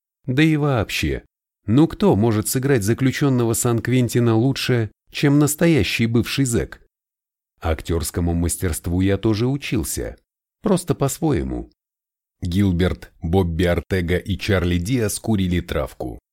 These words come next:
Мне было двенадцать, и я подслушивал, как они обсуждают недавнее ограбление. Гилберт заметил, что я подсматриваю сквозь щелочку в двери, и позвал.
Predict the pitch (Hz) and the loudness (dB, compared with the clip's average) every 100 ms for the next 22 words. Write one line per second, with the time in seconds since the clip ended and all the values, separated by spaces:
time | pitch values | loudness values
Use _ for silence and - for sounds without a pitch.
0 | _ _ _ 87 87 82 76 82 78 67 | _ _ _ -2 0 0 0 0 0 -2
1 | 85 90 101 - 98 - _ - 151 147 | -2 -2 -2 -4 -4 -6 _ -6 -2 0
2 | 143 143 - 170 139 - 82 85 107 101 | 0 -2 -2 -4 -4 -2 -2 -2 -2 -2
3 | 127 123 113 - - 120 127 147 135 127 | 0 0 -2 -4 -4 -4 0 2 0 0
4 | 123 113 107 101 98 92 85 95 82 90 | 0 2 4 4 4 2 0 -2 -2 -2
5 | 71 69 65 62 60 57 - _ _ _ | -2 -6 -6 -8 -10 -12 -16 _ _ _
6 | _ _ _ - 80 87 82 73 78 71 | _ _ _ -8 -4 -2 -2 -2 -4 -2
7 | 82 85 82 90 - 98 90 85 101 - | -2 -2 -2 -4 -4 -4 -2 -4 -6 -4
8 | 156 107 90 82 87 - 98 98 - 113 | -4 -2 -2 0 -2 -4 -6 -4 -4 -4
9 | 107 95 - 95 78 92 95 120 107 _ | -2 -4 -2 -4 -2 -2 -2 -4 -6 _
10 | _ - 143 135 95 78 73 62 | _ -6 -4 -2 -2 -2 -4 -4